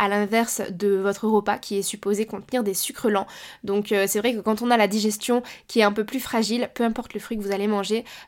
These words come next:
euh, si vous le mangez en toute fin de repas, surtout s'il est cru, vous allez mal le digérer. À la rigueur, si vous voulez vraiment, euh, un dessert qui soit sain en fin de repas, privilégiez plutôt une compote sans sucre ajouté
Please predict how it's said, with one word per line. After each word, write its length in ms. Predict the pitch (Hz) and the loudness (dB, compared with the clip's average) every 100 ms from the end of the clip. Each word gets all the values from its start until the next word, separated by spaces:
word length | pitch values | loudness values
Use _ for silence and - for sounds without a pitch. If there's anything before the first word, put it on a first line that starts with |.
| - | -10
euh, 80 | 196 | -6
si 160 | - 220 | -4 -2
vous 100 | 226 | 2
le 60 | |
mangez 320 | 220 220 214 - | 4 4 2 -2
en 140 | 202 | -8
toute 160 | 262 - | -8 -4
fin 160 | 269 | 0
de 80 | 233 | 2
repas, 460 | 220 208 214 220 - | 2 6 6 6 4
surtout 320 | - 214 - | -10 -8 -6
s'il 200 | - 208 | -2 0
est 60 | 202 | -2
cru, 340 | - - 233 - - - | -2 -4 -4 -6 -18 -2
vous 100 | 220 | 2
allez 140 | 214 | 4
mal 200 | 208 226 | 4 4
le 100 | 214 | 4
digérer. 360 | 196 196 180 - - - | 2 -2 -2 -8 -14 -6
À 80 | - | 0
la 80 | 220 | 2
rigueur, 220 | 226 262 | 4 4
si 100 | - | 4
vous 100 | 202 | 0
voulez 200 | 202 208 | 2 2
vraiment, 580 | 196 226 269 254 254 - | 2 4 6 8 8 4
euh, 240 | 196 190 185 - | 0 0 0 0
un 80 | |
dessert 400 | 208 214 247 233 | 2 4 4 2
qui 100 | - | 2
soit 220 | 208 - 202 | -4 -2 0
sain 240 | - 233 | 2 2
en 160 | - 202 | 2 -2
fin 160 | 220 | 0
de 60 | 214 | 0
repas, 280 | 202 220 226 - - - | 4 6 6 2 -16 -4
privilégiez 500 | 254 247 254 233 277 | 0 2 2 2 0
plutôt 320 | 240 214 233 | -2 0 2
une 200 | 214 185 | 4 0
compote 480 | - 233 247 247 - | 0 2 2 0 -2
sans 180 | - 226 | -4 -4
sucre 280 | - 233 | -6 -2
ajouté 440 | 220 202 202 220 | -2 -2 0 0